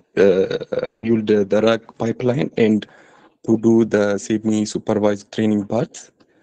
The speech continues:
And the first, the first one is the rag part. Uh, before just, uh, just starting the rag part, I would like to just,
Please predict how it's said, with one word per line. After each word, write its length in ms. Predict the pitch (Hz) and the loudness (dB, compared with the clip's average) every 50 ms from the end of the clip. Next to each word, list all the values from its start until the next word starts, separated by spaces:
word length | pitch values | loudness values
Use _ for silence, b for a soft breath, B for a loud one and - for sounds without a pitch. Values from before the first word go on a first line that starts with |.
| _ _ _ - | _ _ _ -8
And 240 | 110 110 110 113 | -4 -4 -2 -2
the 60 | 110 110 | -2 -2
first, 340 | - 127 120 123 - - - - _ - | -2 -2 -2 -4 -6 -14 -18 -18 _ -6
the 100 | 117 113 | -4 -2
first 320 | - 131 127 131 - - | 0 0 -2 -2 -2 -2
one 220 | 127 123 120 120 | -4 -2 -2 -2
is 340 | - 123 131 180 - - - - - - | 0 0 0 -2 -2 -6 -12 -14 -8 -2
the 260 | 107 107 104 101 104 | 0 0 0 2 2
rag 240 | 110 117 117 113 - - - | 2 2 0 -2 -6 -8 -4
part. 240 | 113 113 127 - - _ - _ _ _ _ _ _ _ _ _ _ _ _ - | -2 -2 -2 -4 -8 _ -20 _ _ _ _ _ _ _ _ _ _ _ _ -2
Uh, 320 | - 113 113 110 110 104 | 0 2 2 2 2 0
before 400 | 101 104 123 - - 135 131 127 | -2 -4 -4 0 2 2 2 2
just, 360 | 117 104 107 113 110 - - - | 0 0 -2 -2 -2 -2 -4 -4
uh, 140 | - 92 - - - - _ _ _ _ _ - | -2 -2 -4 -6 -8 -14 _ _ _ _ _ 0
just 280 | 113 113 - - - | 0 0 0 -4 -10
starting 480 | - - 123 120 117 - - 117 113 107 | -2 0 0 0 0 0 -2 -2 0 0
the 480 | 107 107 107 101 98 98 95 95 98 104 _ _ _ _ _ _ _ _ _ _ _ - - | 0 0 0 0 -2 -4 -4 -6 -8 -12 _ _ _ _ _ _ _ _ _ _ _ -6 -2
rag 240 | 107 110 113 - - | 0 0 0 0 -2
part, 280 | 123 135 165 - - | -2 -2 -2 -4 -4
I 120 | - - 110 | 0 0 0
would 120 | 107 110 | 2 2
like 200 | 110 110 107 104 - | 0 -2 -2 -2 -4
to 80 | 107 | -2
just, 380 | 104 101 101 - - - - | -2 -2 -2 -4 -8 -20 -20